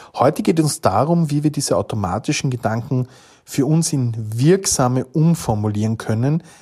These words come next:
wenn dieser automatische Gedanke für uns nicht wirklich positiv ist. Und diese Technik ist eben die kognitive Neubewertung oder kognitive Umstrukturierung. Wir finden in unseren automatischen Gedanken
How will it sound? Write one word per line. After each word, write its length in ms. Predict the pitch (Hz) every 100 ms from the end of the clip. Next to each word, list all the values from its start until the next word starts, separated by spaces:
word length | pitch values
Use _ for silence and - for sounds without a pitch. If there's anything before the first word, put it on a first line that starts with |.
| _
wenn 540 | - 104 123 170 175 -
dieser 320 | 135 165 131
automatische 720 | 104 - 113 95 - - 123
Gedanke 460 | 117 107 87 104 123
für 160 | - 123
uns 260 | 143 -
nicht 220 | 135 -
wirklich 240 | 123 120 -
positiv 480 | - 104 95 98 -
ist. 240 | - - _ _ _ _ _ _ - - - - - -
Und 180 | 123
diese 220 | 165 160 -
Technik 440 | 156 170 226 196
ist 240 | 151 -
eben 180 | 117 120
die 120 | 135
kognitive 580 | 123 113 - 117 117 113
Neubewertung 760 | 104 95 123 135 117 117 120 113
oder 200 | 104 107
kognitive 580 | - 104 110 101 101 -
Umstrukturierung. 1120 | 135 123 - - 95 - 90 82 - - - - _ _ _ _ - _ - _ _ - - _ _ _ _ _ _ _ _ -
Wir 140 | 147
finden 720 | - 208 269 247 233 269 - - _ -
in 160 | 147
unseren 260 | 147 143 131
automatischen 760 | 117 131 117 113 - - 170
Gedanken 680 | 139 117 104 147 - 175 170